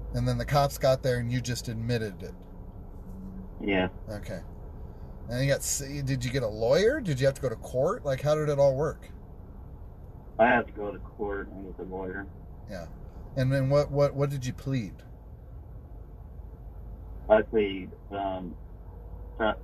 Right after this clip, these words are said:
Speaker 2: I got, um, plead guilty.
Speaker 1: Yeah. Well, what did they charge you with exactly?
Speaker 2: For damage, damage for the car, and,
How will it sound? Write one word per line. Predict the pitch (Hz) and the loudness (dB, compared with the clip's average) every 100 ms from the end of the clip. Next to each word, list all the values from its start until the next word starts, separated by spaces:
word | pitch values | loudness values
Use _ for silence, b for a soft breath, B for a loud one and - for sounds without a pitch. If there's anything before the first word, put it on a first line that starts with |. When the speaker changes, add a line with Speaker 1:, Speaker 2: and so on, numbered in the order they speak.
| 104 | -4
Speaker 2:
I | 104 104 92 90 | -2 -2 -4 -6
got, | 95 90 - - - - - - - - - - | -6 -6 -10 -12 -10 -10 -10 -10 -10 -10 -10 -4
um, | 104 98 - - - | -4 -2 -4 -8 2
plead | 104 - | 2 4
guilty. | 92 92 - 101 101 - - - 101 | 0 0 0 -2 -2 -6 -8 -10 -8
Speaker 1:
Yeah. | 90 - - B B | -6 -6 -8 B B
Well, | 165 208 | 2 4
what | 339 | 4
did | 277 | 2
they | 190 | 0
charge | - 139 175 120 | 6 8 6 4
you | 98 | -4
with | 92 90 | -6 -8
exactly? | - 101 80 - - - - - - - - - - - - - - - - - - - - - | -8 -6 -8 -10 -12 -12 -12 -14 -14 -14 -14 -14 -14 -14 -14 -14 -14 -14 -12 -12 -12 -10 -10 4
Speaker 2:
For | 110 | 4
damage, | - - 107 104 104 101 - - - - - | 6 2 4 4 2 0 -4 -12 -12 -8 4
damage | 107 104 101 - | 4 4 0 0
for | 95 | 2
the | 92 | 2
car, | - 101 98 98 92 | 2 0 0 -2 -4
and, | 98 180 185 - | -4 -2 -2 -4